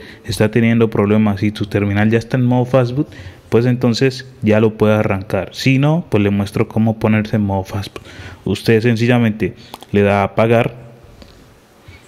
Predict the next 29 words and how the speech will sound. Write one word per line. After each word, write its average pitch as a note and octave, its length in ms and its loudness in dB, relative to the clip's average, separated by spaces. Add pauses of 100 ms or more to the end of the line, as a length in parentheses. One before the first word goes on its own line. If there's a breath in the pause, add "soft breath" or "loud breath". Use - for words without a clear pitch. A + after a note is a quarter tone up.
(680 loud breath)
y A#2 140 0
una B2 180 4
vez B2 400 0 (120)
esté - 220 -4
apagado B2 420 2
lo B2+ 160 0
prende B2+ 520 0 (180)
presionando B2 540 2
la A2+ 140 2
tecla A#2+ 360 0
de A2+ 220 2
volumen A#2+ 640 0
abajo. G#2 560 -4
¿Listo? B2 420 -2 (720 loud breath)
Lo G#2 120 -4
prende C3+ 320 2
presionando A2 500 0
la A2 140 0
tecla G#2+ 280 -2
de A#2 60 2
volumen B2 340 2
abajo B2 320 0
y G#2 60 2
él G2+ 120 0
ya G#2 160 0
entra G#2 260 -2
en G#2 100 0
modo G2+ 220 -4
fastboot. - 440 -18